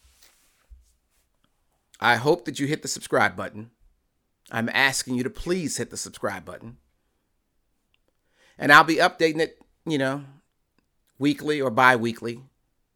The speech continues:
talking about the latest entertainment, the latest news, the latest real life ish. And since it'll be my podcast,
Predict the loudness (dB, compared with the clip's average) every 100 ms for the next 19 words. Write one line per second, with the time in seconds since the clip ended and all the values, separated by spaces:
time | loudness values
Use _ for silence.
0 | _ _ _ _ _ -2 -2 -2 -2 -2
1 | -2 -2 -2 -2 -4 -6 -4 -4 -2 -4
2 | -8 _ _ _ _ _ -10 -2 -2 -2
3 | -4 -4 -4 -6 -10 -16 _ _ _ -10
4 | -4 0 2 0 -4 -10 -18 -10 -2 2
5 | 2 0 -2 -8 _ _ -4 2 2 2
6 | -4 -18 -20 _ _ _ -2 -2 -4 -10
7 | -12 -16 _ _ _ _ _ _ _ _
8 | _ _ _ _ _ _ _ _ _ _
9 | _ _ _ _ _ _ _ _ _ _
10 | _ _ _ _ _ _ _ _ _ _
11 | _ _ _ _ -6 -2 -2 -2 -4 -2
12 | -2 -2 0 2 2 2 -2 -2 -8